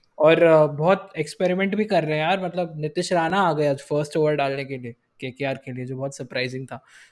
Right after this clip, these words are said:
पार्ट टाइम ऑफ स्पिनर। तो अच्छे-अच्छे चेंजेस, मतलब, कुछ ना कुछ एक्सपेरिमेंटेशन बैटिंग ऑर्डर में, बॉलिंग में, वो देख के बहुत अच्छा लग रहा है। So, I hope, uh, they make it to the playoffs this time. And yeah, it, it was a, it was a great match, uh,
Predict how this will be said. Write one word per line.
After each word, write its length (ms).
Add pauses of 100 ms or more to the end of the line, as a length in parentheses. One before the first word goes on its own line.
(120)
पार्ट 260
टाइम 140
ऑफ 160
स्पिनर। 360 (600)
तो 160
अच्छे-अच्छे 680
चेंजेस, 500
मतलब, 260
कुछ 220
ना 60
कुछ 180
एक्सपेरिमेंटेशन 1120
बैटिंग 420
ऑर्डर 260
में, 340
बॉलिंग 400
में, 180 (280)
वो 60
देख 280
के 60
बहुत 180
अच्छा 280
लग 180
रहा 120
है। 100
So, 260 (500)
I 120
hope, 400
uh, 240
they 140
make 220
it 160
to 80
the 200 (120)
playoffs 380
this 200
time. 240 (120)
And 180
yeah, 260
it, 200
it 140
was 160
a, 180 (100)
it 120
was 120
a 40
great 300
match, 380 (360)
uh, 220